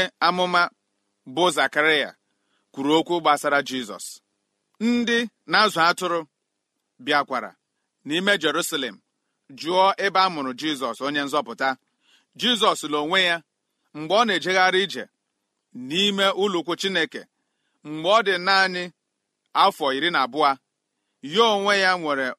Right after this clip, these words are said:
ntụgharị ụka na ndị na-elekọta ụlọ nzukọ. Ndị ahụ niile bụkwa ndị gbara àmà sị, "Lee, onye a maara akwụkwọ nsọ karịa ndị gụrụ akwụkwọ."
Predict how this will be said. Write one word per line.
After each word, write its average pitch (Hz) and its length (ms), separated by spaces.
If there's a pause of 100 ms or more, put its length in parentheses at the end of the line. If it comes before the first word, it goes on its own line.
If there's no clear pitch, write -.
(560)
ntụgharị 196 580
ụka 185 220 (840)
na 131 180 (300)
ndị 190 460 (760)
na-elekọta 165 680 (420)
ụlọ 160 280
nzukọ. 139 380 (720)
Ndị 202 220
ahụ 226 220
niile 196 300
bụkwa 156 260
ndị 175 160
gbara 160 240
àmà 123 200
sị, 156 200 (800)
"Lee, 123 180
onye 202 300
a 135 160 (640)
maara 123 500 (100)
akwụkwọ 147 440
nsọ 156 220 (640)
karịa 147 360
ndị 147 200
gụrụ 131 180
akwụkwọ." 123 320